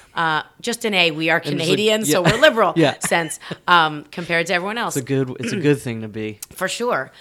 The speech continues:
Speaker 1: For sure. But it also, I mean, liberal in the way that they encouraged us
Speaker 2: Yeah.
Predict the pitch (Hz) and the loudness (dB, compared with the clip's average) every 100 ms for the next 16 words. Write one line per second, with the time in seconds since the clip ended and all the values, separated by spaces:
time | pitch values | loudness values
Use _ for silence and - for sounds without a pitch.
0 | - - 247 349 302 220 220 226 240 262 | -20 -8 -4 -2 0 2 2 0 0 -2
1 | 226 196 208 202 190 220 214 190 185 180 | -2 -2 -4 -6 -6 -6 -2 -2 -2 -6
2 | 170 160 156 165 165 160 - 143 151 147 | -4 -2 -2 -2 -4 -6 -8 -10 -6 -4
3 | 143 139 139 - 214 214 170 196 196 - | -4 -6 -8 -6 -4 -4 2 2 2 -2
4 | - - 127 113 | -8 -12 -12 -12